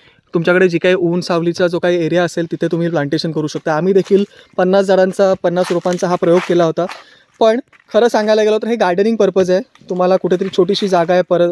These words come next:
परसबागेमध्ये पण काही उत्पन्न घ्यायचं असेल, तर तुम्ही ह्या बुश मेथडचा वापर करू शकता. पण वेल वर्गीय ते पीक जे आहे, ते तुमच्याकडे शंभर, प-, एकशे पन्नास वर्ष तुम्हाला देणारी ही जात आहे. त्याचप्रमाणे,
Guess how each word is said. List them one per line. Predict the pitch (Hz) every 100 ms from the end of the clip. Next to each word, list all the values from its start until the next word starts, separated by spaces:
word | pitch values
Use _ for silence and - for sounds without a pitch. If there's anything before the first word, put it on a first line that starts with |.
| -
परसबागेमध्ये | 170 170 175 170 175 170
पण | 165 170
काही | 170 165 165
उत्पन्न | 156 - 170
घ्यायचं | 165 160 160
असेल, | - 165
तर | 170
तुम्ही | 165 170
ह्या | 160 160 - _ - _ _
बुश | 180 220 196
मेथडचा | 180 170 165
वापर | 165
करू | 160 156
शकता. | 147 180 - _ - -
पण | 233 147 - _ - _
वेल | 180 247
वर्गीय | 240 233 226 226 220
ते | 226 -
पीक | 214
जे | 190 208
आहे, | 180 190
ते | 196
तुमच्याकडे | 190 180 190 185
शंभर, | 185 170 175 180 185 -
प-, | 170
एकशे | 170 -
पन्नास | 180 165 180 -
वर्ष | 175 185
तुम्हाला | 170 175
देणारी | 165 160 160 165
ही | 165 170
जात | 156 156
आहे. | 165 196 _ _ -
त्याचप्रमाणे, | 202 - 185 170 156 180